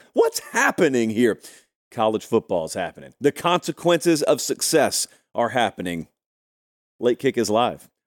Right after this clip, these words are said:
on this Tuesday night, December twelfth, the year of our Lord, two thousand twenty-three. We are jam-packed high atop a relatively turbulent downtown Nashville, Tennessee. A lot going on. We could probably do a three-hour show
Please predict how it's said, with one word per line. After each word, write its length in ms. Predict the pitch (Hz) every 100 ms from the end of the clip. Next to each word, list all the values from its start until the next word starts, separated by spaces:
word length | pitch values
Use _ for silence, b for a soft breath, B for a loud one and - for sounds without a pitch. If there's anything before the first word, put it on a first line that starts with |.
| -
on 220 | 110 110
this 180 | 110 -
Tuesday 400 | 143 135 127 117
night, 160 | 110
December 300 | 117 139 117
twelfth, 340 | - 123 120 - _
the 100 | 107
year 100 | 131
of 60 | 131
our 120 | 131
Lord, 240 | 127 123 127
two 100 | 135
thousand 300 | 139 123 123
twenty-three. 400 | 139 131 143 143
We 100 | 143
are 80 |
jam-packed 540 | 110 147 160 160 156 127
high 220 | 165 185
atop 460 | 165 196 185 - _ _ _ -
a 120 | 160
relatively 540 | 165 240 262 247 220
turbulent 760 | 208 - 233 233 247 143 - 120
downtown 520 | 175 180 185 175 165
Nashville, 420 | 165 160 - 160
Tennessee. 480 | 147 160 139 - 180
A 80 | 123
lot 400 | 127 151 160 147
going 260 | 151 160 160
on. 200 | 160 139
We 80 |
could 160 | 147 -
probably 340 | 185 190 160
do 140 | 139 127
a 20 |
three-hour 540 | - 165 156 143 127
show 440 | - 160 156 131